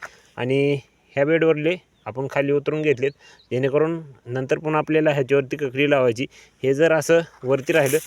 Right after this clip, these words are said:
तर, अ, ककडीला, अ, उगवण्याला परिणाम होईल, त्यासाठी आपण असं खाली काढून घेतले आणि ह्याच्यामध्ये सोडून घेतले. उद्याच्याला हे अजून वरी टाकायचं, पाणी सोडून घ्यायचं एक दिवस आणि नंतर आपल्याला काकडी लावायची. तर मित्रांनो, आता सध्या स्थितीला बघा,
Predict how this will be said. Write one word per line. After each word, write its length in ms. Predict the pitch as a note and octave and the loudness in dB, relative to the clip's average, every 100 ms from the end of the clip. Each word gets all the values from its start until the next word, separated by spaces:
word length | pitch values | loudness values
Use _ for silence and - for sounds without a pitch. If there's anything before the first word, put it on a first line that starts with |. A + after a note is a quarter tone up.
| - - - | -6 -20 -4
तर, 240 | C#3 C3 C#3 | 2 6 6
अ, 20 | C#3 - _ _ - | 2 -6 _ _ -6
ककडीला, 380 | C3 D3 D3 D#3+ - _ _ _ - | -4 0 0 -2 -6 _ _ _ -10
अ, 40 | A#2+ B2 B2+ | -6 -4 -4
उगवण्याला 480 | B2 B2+ C3 C3 B2+ | -4 -2 -2 -2 -4
परिणाम 420 | B2 C#3 B2 C3 | -2 -2 -2 -2
होईल, 160 | B2 B2 C3 - - | -2 -4 -6 -20 -16
त्यासाठी 280 | - - B2 | -8 -2 -2
आपण 200 | A#2+ B2+ | -2 -6
असं 180 | A#2+ A2+ | -8 -10
खाली 180 | - B2 | -8 -4
काढून 260 | B2+ B2+ B2+ | -2 -2 -2
घेतले 260 | A#2+ A2+ | -4 -4
आणि 220 | B2 B2 | -6 -6
ह्याच्यामध्ये 400 | A2 A2+ A#2+ A#2 | -6 -4 -4 -4
सोडून 280 | A2+ C3 A#2+ | -4 -2 -2
घेतले. 260 | B2 A2 A2 - - - - | -4 -4 -4 -6 -16 -14 -6
उद्याच्याला 380 | G#2+ B2 C#3+ | -2 0 0
हे 100 | C#3 | 2
अजून 180 | C#3+ C#3+ | 2 2
वरी 260 | C#3 B2+ C3 | 0 0 0
टाकायचं, 440 | C3+ A2+ A2 A2 | 0 0 -2 -4
पाणी 340 | D3+ C3+ B2+ C3 | -4 -4 -2 -2
सोडून 280 | C#3+ C3+ | -2 -2
घ्यायचं 260 | C#3 C3+ A2 | 0 0 0
एक 180 | B2 A#2 | -2 0
दिवस 180 | B2 C#3 - - _ | -2 -2 -6 -20 _
आणि 100 | G2+ | -8
नंतर 200 | A2+ C3 | -2 0
आपल्याला 280 | C3 C3+ C3 | 0 -2 -4
काकडी 300 | B2 G#2+ B2+ | -4 -6 -4
लावायची. 360 | B2+ A2+ F#2+ - - - - - - | -2 -2 -2 -8 -16 -20 -20 -14 -8
तर 80 | |
मित्रांनो, 340 | A#2 C#3 D3+ D#3 | -6 -2 -2 -2
आता 120 | D3 | -4
सध्या 300 | D3+ C#3+ C3+ | -4 -4 -6
स्थितीला 340 | - C#3+ C3 | -8 -8 -4
बघा, 220 | B2+ A#2+ | -4 -4